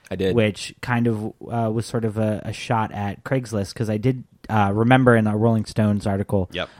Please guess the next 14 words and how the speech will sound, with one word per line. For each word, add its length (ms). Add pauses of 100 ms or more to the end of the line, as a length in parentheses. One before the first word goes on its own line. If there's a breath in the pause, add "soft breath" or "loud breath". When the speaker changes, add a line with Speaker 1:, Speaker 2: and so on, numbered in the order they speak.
Speaker 2:
about 240
you 160
trying 420
to, 540
to 140
move 800 (320 soft breath)
Craigslist 600
to 180
a, 200
a 60
much 240
bigger 200
front, 480 (160)
Speaker 1:
Mm-hmm. 220